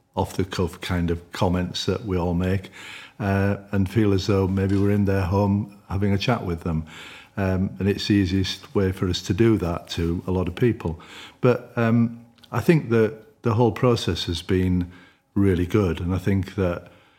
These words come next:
we started off maybe about a year ago, um, all a bit nervous about it, but I think we've had some real successes. And, uh, it's a shame that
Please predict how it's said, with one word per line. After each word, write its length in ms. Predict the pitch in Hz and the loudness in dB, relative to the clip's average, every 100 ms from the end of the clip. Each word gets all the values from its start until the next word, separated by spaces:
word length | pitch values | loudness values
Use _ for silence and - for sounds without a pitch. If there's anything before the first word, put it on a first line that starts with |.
| _ - | _ -4
we 100 | 101 | -4
started 420 | - 107 95 98 | 2 2 2 0
off 240 | 92 90 - | -2 -2 0
maybe 220 | 92 90 | 0 0
about 280 | 82 82 87 | -2 -4 0
a 20 | |
year 240 | 92 95 | 2 2
ago, 580 | 92 92 90 90 90 90 - | 0 0 0 0 -2 -4 -8
um, 440 | 85 85 85 85 - | -6 -2 -2 -4 -6
all 160 | - 92 | -2 0
a 20 | |
bit 160 | 87 - | 0 0
nervous 380 | 92 90 87 - | 0 0 -2 -4
about 400 | 90 90 - 98 | -4 -4 -4 -4
it, 220 | 82 - | -6 -6
but 260 | 95 87 - - | -6 -6 -12 -10
I 140 | 107 | -4
think 240 | 113 104 - - _ _ | 0 -2 -2 -20 _ _
we've 160 | 107 - | -2 0
had 220 | 101 92 | -2 -2
some 420 | - 107 95 95 | -4 0 2 2
real 220 | 95 95 | 2 0
successes. 760 | 95 - - 123 110 110 80 - - - _ _ - | 0 -6 -2 -2 -2 -2 -4 -8 -20 -20 _ _ -2
And, 420 | 95 92 95 95 | 0 2 0 -2
uh, 200 | 98 95 - - | -2 -2 -6 -6
it's 220 | 107 - | -4 -4
a 60 | 117 | -4
shame 500 | - 135 123 95 87 | 2 4 4 4 2
that 380 | 98 92 92 | 2 0 -4